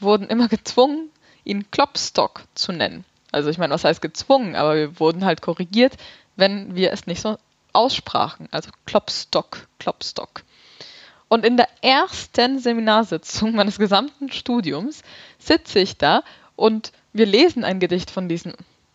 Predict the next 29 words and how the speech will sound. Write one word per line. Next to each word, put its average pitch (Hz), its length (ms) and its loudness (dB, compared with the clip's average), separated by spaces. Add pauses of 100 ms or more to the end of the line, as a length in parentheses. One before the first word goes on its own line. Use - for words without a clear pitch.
(160)
Dichter 202 520 0 (500)
und 220 500 0 (300)
mein 208 400 2 (300)
Dozent 285 640 0
spricht - 400 -2
ihn 233 100 0
einfach 247 440 0 (300)
Klopstock - 640 0
aus. - 400 -10 (340)
Und 240 180 0
jeder 269 240 4
andere 269 260 -4
nach 247 260 0
ihm 302 180 -8
auch. 180 500 2 (180)
Und 208 80 -6
ich 233 100 -6 (100)
<laughs> - 80 -16
weiß 254 260 0
bis - 300 0
heute 320 360 4
nicht, 240 260 -4 (420)
wieso 240 280 4
uns 311 180 -2
das 302 180 -2
falsch - 380 -2
beigebracht 247 880 0
wurde. 175 340 0
Also 190 260 0